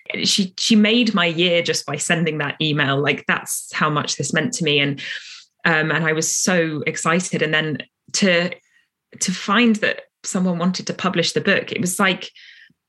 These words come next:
I remember <laughs> that phone call so well. I remember I sat on the floor and I just kept saying, "Oh my God, oh my God, <laughs> oh my God." And my agent was so patient with me. She was, like, talking me through it. And then she kind of said, like, "We do need to go and, like, accept the offer now." <laughs> It's like, "Oh,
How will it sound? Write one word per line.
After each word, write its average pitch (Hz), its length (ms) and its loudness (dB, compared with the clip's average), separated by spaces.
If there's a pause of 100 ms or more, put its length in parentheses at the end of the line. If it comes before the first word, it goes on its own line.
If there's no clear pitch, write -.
(160)
I 196 40 6
remember 220 400 4
<laughs> 226 100 0
that 214 140 0
phone 208 260 4
call 175 160 -2
so 180 260 2
well. 175 240 0
I 156 60 2
remember 165 300 -2
I 170 80 2
sat 175 340 -6
on 170 60 -2
the 165 80 -2
floor 156 460 2 (280)
and 180 80 4
I 160 60 2
just 202 260 0
kept - 140 0
saying, 165 260 2
"Oh 180 80 2
my 175 140 2
God, 160 280 0
oh 185 140 0
my 180 140 2
God, 165 360 0
<laughs> - 40 2
oh 277 160 0
my - 120 4
God." - 160 -2 (380)
And 233 100 4
my 240 160 4
agent 262 380 2
was 233 180 2
so 311 220 2
patient 302 460 0
with 233 100 0
me. 220 220 4
She 247 120 0
was, 233 140 0
like, 226 260 0 (440)
talking 277 320 2
me 269 120 4
through 262 120 2
it. 220 60 4
And 226 60 6
then 240 80 4
she 247 140 -2
kind 269 220 2
of 277 80 0
said, 254 240 -2
like, 208 120 -2
"We 254 120 0
do 320 180 2
need 440 160 2
to - 120 -6
go 320 260 0
and, 247 200 4
like, 226 220 -6
accept - 460 -6
the 226 100 4
offer 233 260 -2
now." 185 300 2
<laughs> 220 60 6 (100)
It's 330 240 2
like, 262 220 0
"Oh, 339 240 4